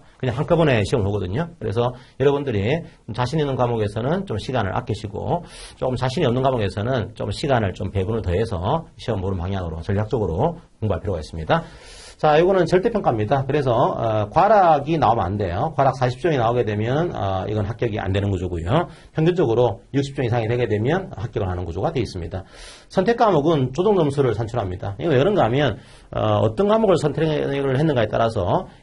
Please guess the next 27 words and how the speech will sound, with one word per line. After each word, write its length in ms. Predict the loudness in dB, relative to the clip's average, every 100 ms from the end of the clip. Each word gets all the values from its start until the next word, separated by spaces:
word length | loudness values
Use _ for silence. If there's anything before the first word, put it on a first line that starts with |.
| -4
약간 520 | -2 -2 -4 -2 -2
편차가 340 | -2 0 0
달라지겠죠. 640 | 2 4 2 0 -4 -6 -6
그것 200 | 2 2
때문에 580 | 4 2 0 0 0 -2
이걸 220 | -2 0
막기 260 | 2 0 0
위해서 380 | -2 -2 -4 0
조정하는 680 | 0 2 2 0 -2 -2 -2
점수를 380 | -4 -2 -2
산출해서, 800 | -2 -4 -4 -4 -2 -2 0 -2 -4 -14
어, 80 | -10 -8 -6 -6
계산을 420 | -4 -2 0 -2 -2 -16 _
하고 180 | -2 -2
있습니다. 540 | -4 -8 -4 0 0 -2 -18 -20 -20 0
영어도 320 | 4 4 4
필수인데요. 560 | 0 -4 0 2 2 0
어, 280 | -2 -2 -2
공인어학 460 | 2 2 4 4 2
성적으로 420 | 0 -2 0 0
대체를 300 | -2 -4 -2
하고 120 | -2
있다고 280 | -4 -6 -8
하는 160 | -8 -8
거 120 | -8 -6
이해하시면 440 | -6 -6 -8 -8
되겠습니다. 840 | -8 -10 -8 -8 -6 0 0 0